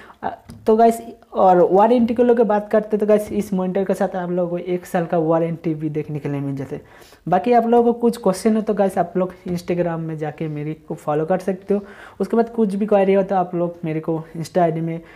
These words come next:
message वगैरह भेज के पूछ सकते हो। और वीडियो कैसा लगा ज-, जरूर comment करके बताइए गाइस। मेरे channel पे नया है तो मेरे channel को subscribe कर देना और उसके साथ साथ मेरा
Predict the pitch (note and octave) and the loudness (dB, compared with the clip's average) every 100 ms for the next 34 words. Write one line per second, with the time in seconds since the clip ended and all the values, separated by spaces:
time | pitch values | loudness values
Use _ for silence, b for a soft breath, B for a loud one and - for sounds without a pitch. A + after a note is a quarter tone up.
0 | B B - D#3+ E3 D#3+ D#3 D#3+ D3+ D3 | B B -6 -4 -4 -2 0 0 -2 -6
1 | C#3+ - D3 D#3 D#3 - D3+ - F#3+ - | -8 -6 -6 -6 -10 -8 -8 -4 -4 -6
2 | _ _ _ _ _ _ _ _ - - | _ _ _ _ _ _ _ _ -20 -20
3 | B D3+ D3 D3 G3 G#3+ G3+ A3 A3+ G#3+ | B -6 -4 -2 0 0 0 2 2 0
4 | A#3 F#3+ D#3+ E3+ F3+ F3+ F3 F3 F#3+ F#3 | -4 -8 -6 -4 -2 -2 -2 -2 -2 -2
5 | F3 E3+ D#3+ D#3+ D#3+ - B E3+ A3 A3 | -2 0 -2 -2 -6 -12 B 0 0 0
6 | G3+ G3 G3+ G#3 F3+ F#3 F#3 F#3 E3 E3+ | 0 0 -2 -2 0 -2 -2 -4 -6 -6
7 | E3+ D#3 D#3 D3+ - - E3 D#3 - F3+ | -6 -8 -6 -10 -12 -8 -6 -4 0 0
8 | G3 G#3 G3+ - B B B B E3+ G3 | 2 0 -2 -10 B B B B 2 0
9 | G#3 A#3 A#3 A3+ A#3 A3+ F#3+ G3 | -2 0 0 0 0 0 2 2